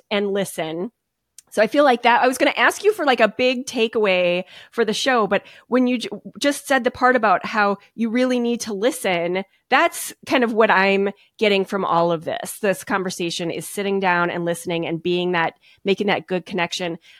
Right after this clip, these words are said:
But would you agree? What do you, what do you think the, uh, big takeaway overall from the whole conversation that we've been having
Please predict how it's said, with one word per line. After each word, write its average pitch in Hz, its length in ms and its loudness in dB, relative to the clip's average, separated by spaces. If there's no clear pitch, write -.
But 226 140 0
would 262 120 0
you 403 140 6
agree? 349 260 2
What 285 320 -2
do 285 80 -6
you, 339 200 0
what 302 140 0
do 381 40 4
you 403 60 2
think 403 180 0
the, 285 160 -2
uh, 240 140 4
big 220 320 0
takeaway 185 720 0
overall 180 600 4
from 185 240 -2
the 185 100 2
whole 233 220 6
conversation 226 640 -2
that - 100 -6
we've 196 160 2
been 208 100 -4
having 180 580 0